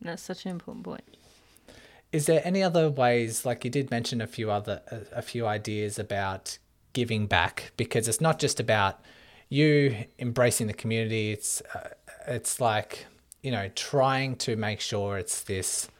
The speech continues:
Speaker 2: well-rounded two-way street, uh, because, you know, some people feel good when they do something nice as well.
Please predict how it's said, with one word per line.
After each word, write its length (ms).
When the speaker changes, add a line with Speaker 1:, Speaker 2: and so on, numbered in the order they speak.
Speaker 2:
well-rounded 880
two-way 420
street, 560
uh, 60
because, 420
you 100
know, 100
some 220
people 240
feel 300
good 360
when 140
they 100
do 140
something 320
nice 280
as 120
well. 300